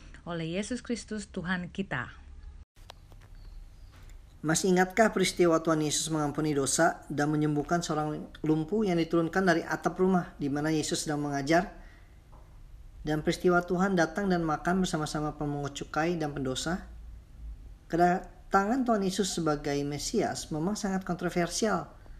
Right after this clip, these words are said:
Speaker 2: karena semua orang Yahudi saat itu mempercayai bahwa Mesias akan datang untuk menyelamatkan mereka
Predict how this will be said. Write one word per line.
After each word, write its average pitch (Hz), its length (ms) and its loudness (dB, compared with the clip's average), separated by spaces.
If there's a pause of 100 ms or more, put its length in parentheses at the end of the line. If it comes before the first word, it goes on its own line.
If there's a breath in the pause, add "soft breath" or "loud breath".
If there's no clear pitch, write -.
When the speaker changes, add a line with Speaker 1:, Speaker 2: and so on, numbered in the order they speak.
(320 soft breath)
Speaker 2:
karena 185 240 -2
semua 175 320 2
orang 156 80 0
Yahudi 156 320 2
saat 160 240 2
itu 170 240 -2
mempercayai 135 640 -2
bahwa 139 560 -2
Mesias 160 400 -4
akan 147 320 -2
datang 165 320 -2
untuk 147 160 -6
menyelamatkan 143 480 -2
mereka 139 480 -4